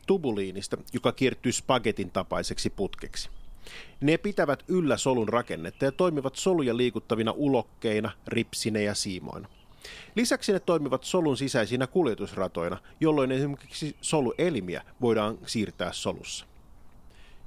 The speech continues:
Mikroputket mahdollistavat usein yksisoluisten ilmiöiden liikkumisen. Liikkuminen tapahtuu joko ripsillä eli siilialla tai siimalla eli flagellalla, jotka molemmat pyörivät propellimaisesti vaihtelevalla nopeudella.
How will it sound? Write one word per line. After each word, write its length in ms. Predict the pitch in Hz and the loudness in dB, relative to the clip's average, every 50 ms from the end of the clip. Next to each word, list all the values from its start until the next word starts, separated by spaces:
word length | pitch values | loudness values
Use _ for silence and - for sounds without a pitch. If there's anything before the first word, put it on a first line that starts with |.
| - - - | -18 -10 0
Mikroputket 600 | 151 170 185 185 175 151 - 131 - - 127 - | 2 2 2 2 0 0 0 -4 -4 -4 -4 0
mahdollistavat 580 | 151 156 151 147 131 117 110 - - 117 107 - | 2 2 2 2 2 0 0 -2 -4 -4 -4 -4
usein 340 | 139 147 - 139 127 120 - - - - - | -4 -2 0 2 2 0 0 -6 -12 -2 -2
yksisoluisten 800 | 156 139 - - 117 - 123 110 110 107 104 - - 120 113 113 - - | -2 0 0 -4 -2 0 0 2 2 2 0 0 0 -2 -2 -2 -6 -6
ilmiöiden 440 | 131 117 107 113 113 110 117 123 123 | -4 0 0 2 2 2 2 0 0
liikkumisen. 640 | 120 107 98 - - - - - 55 - - - - - - - - - - - | -2 -4 -6 -6 -10 -12 -12 -10 -8 -10 -10 -10 -10 -14 -18 -18 -20 -20 -14 -2
Liikkuminen 540 | - 135 147 147 - - 139 127 120 113 107 | 2 2 2 2 2 0 0 2 2 2 2
tapahtuu 440 | - 117 - - 101 - - 127 117 | 2 0 0 0 -2 -2 -2 -2 2
joko 280 | 117 131 131 - 139 110 | 2 2 2 2 0 0
ripsillä 540 | 101 104 107 - - - - 123 127 135 110 - | 0 0 -2 -2 -4 -4 -4 -2 0 -2 -2 -2
eli 200 | 98 90 90 87 | -4 -6 -6 -6
siilialla 640 | - - 135 135 127 123 123 117 107 104 101 98 - - | -2 -2 0 0 0 2 2 2 2 0 0 -4 -2 0
tai 160 | - 110 98 | 0 0 0
siimalla 540 | - - 131 127 123 117 110 110 107 107 101 | 0 0 2 2 4 4 2 2 2 2 2
eli 120 | 104 107 | 0 -2
flagellalla, 600 | 104 - 120 107 98 90 82 62 - - 57 - - - - - - - - - - | -2 0 0 0 0 0 -4 -6 -6 -8 -10 -12 -14 -16 -18 -18 -18 -18 -16 -6 -4
jotka 200 | 131 127 - 160 | -4 0 0 2
molemmat 440 | 151 196 247 262 185 123 - - - | 2 4 2 2 2 0 -4 -4 -2
pyörivät 540 | - 220 220 156 107 95 92 90 90 - - | 0 2 2 2 2 0 -4 -6 -8 -4 -2
propellimaisesti 920 | - 143 143 - 110 98 92 87 85 73 67 87 - 101 - - - - - - - 107 | 0 0 0 0 -2 -4 -4 -4 -6 -8 -10 -10 -10 -10 -10 -10 -10 -10 -12 -12 -2 0
vaihtelevalla 640 | 113 98 92 - - 101 95 95 117 139 160 175 | 2 2 2 0 -6 -6 -4 -2 0 0 0 0
nopeudella. 520 | 196 214 208 - 85 64 - - - - | 0 -2 -2 -4 -6 -8 -8 -10 -12 -16